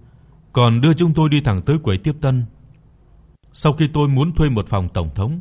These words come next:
cô nàng tiếp tân nở ra một nụ cười rất chuyên nghiệp, giới thiệu về phòng tổng thống của cao ốc Ô Vân cho tôi nghe. Tôi chú ý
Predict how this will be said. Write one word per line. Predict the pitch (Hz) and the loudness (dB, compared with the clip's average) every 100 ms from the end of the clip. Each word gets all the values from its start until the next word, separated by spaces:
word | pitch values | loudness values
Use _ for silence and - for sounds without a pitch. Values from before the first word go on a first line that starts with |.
| - - - - - _ | -12 -20 -20 -20 -20 _
cô | - 175 | 0 2
nàng | 139 110 | 4 2
tiếp | 107 196 | 0 -2
tân | 175 165 143 | 0 2 4
nở | 101 | 2
ra | - | 0
một | 139 107 - | 0 0 -2
nụ | 95 | -6
cười | - 104 87 | -2 -2 -2
rất | 170 160 | -4 -6
chuyên | - 127 101 | -4 -2 -2
nghiệp, | 87 - - - - - - - - | -4 -6 -20 -20 -20 -20 -20 -20 -2
giới | 117 | 0
thiệu | 151 143 | 2 0
về | 110 113 | 0 0
phòng | 117 101 - | 0 -2 0
tổng | 101 92 | -2 0
thống | 120 175 | -2 -2
của | - 98 85 | -2 -2 -2
cao | 131 | -6
ốc | 160 147 | -8 -4
Ô | 147 | -4
Vân | 123 135 120 | -2 -2 -2
cho | 131 | -4
tôi | 120 123 | -4 -4
nghe. | 113 117 110 - - - - - _ _ _ _ - - _ _ | -2 -4 -4 -8 -20 -20 -20 -20 _ _ _ _ -20 -20 _ _
Tôi | 143 135 120 | 2 2 2
chú | |
ý | 131 | 0